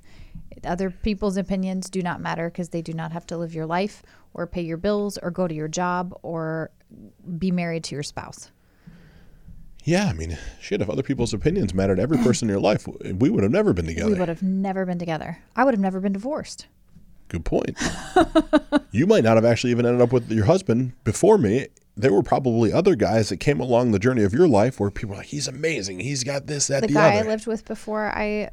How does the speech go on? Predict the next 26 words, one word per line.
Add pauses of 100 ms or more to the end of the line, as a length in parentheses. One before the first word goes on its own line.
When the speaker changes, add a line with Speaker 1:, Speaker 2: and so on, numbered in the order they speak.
Speaker 1:
met
my
ex-husband. (140)
Speaker 2:
Yeah. (580)
Speaker 1:
He, (100)
perfect
on
paper, (300)
checked
all
the
boxes.
Everyone
loved
him.
Really
fantastic
human
being. (480)
Did
not
fulfill
me
in
my
soul.